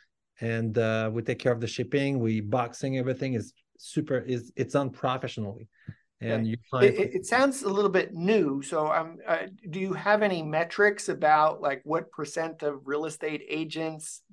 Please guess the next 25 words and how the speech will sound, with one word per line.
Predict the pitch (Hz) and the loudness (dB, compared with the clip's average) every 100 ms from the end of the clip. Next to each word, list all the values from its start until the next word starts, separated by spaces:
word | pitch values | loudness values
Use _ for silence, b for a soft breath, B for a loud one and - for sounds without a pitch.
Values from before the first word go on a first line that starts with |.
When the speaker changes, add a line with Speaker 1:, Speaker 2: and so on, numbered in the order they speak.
| 143 | -8
Speaker 2:
do | 151 160 | -6 -2
this | 175 175 175 | -2 -2 -2
as | 151 | -4
an | 143 | -4
add-on, | 147 156 180 208 226 | -2 0 4 4 4
or | 170 | 2
is | 139 | -2
it | - | -6
too | 170 | -8
soon | 160 - 220 | -8 -6 -6
to | - | -2
ask | 135 135 - | 0 0 -4
you | 127 | -8
that | 117 - | -8 -8
question? | - 117 - - - | -10 -12 -12 -18 -4
Speaker 1:
It, | - 190 190 | 2 2 4
it's | 196 190 - | 2 2 -4
twen-, | - 214 208 - | -4 -2 -2 -2
you | 175 | 2
know, | 180 202 | 4 4
for, | 196 180 180 180 - | 2 4 6 6 2
um, | 151 143 139 139 123 _ | 0 0 0 -2 -8 _
actually, | 135 165 - 175 | -4 -2 2 4
we, | 156 143 - _ _ _ _ _ _ - | 6 2 -2 _ _ _ _ _ _ -10
it, | 139 | -10